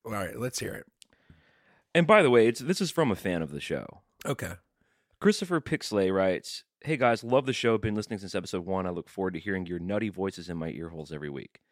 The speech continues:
Speaker 2: He says, "I found it really ironic to hear Clint say that, quote unquote, 'grow up' is your response to the butthurt cancel culture you keep talking about. Growing up is exactly what that culture is about.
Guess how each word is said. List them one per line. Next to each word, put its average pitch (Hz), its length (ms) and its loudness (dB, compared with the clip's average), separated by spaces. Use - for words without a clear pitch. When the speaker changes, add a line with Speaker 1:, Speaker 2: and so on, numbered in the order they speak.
Speaker 2:
He 127 80 -4
says, 139 160 -2
"I 143 80 2
found 175 260 0
it 165 60 2
really 139 280 2
ironic 110 520 2
to 101 80 -10
hear 98 120 -4
Clint - 360 -4
say 95 240 0
that, 87 240 -4
quote 107 220 0
unquote, 104 340 -2
'grow 98 300 2
up' 101 260 0
is 90 120 -8
your 95 120 0
response 95 460 -2
to 95 100 -14
the 85 100 -4
butthurt 92 460 -4
cancel 107 320 -6
culture 87 320 -6
you 82 140 -10
keep - 200 -10
talking 98 380 0
about. 76 320 -6
Growing 143 280 2
up 131 120 -2
is 104 100 -8
exactly 101 440 -2
what 92 220 -2
that 87 180 -4
culture 90 460 -6
is 143 220 0
about. 82 380 -4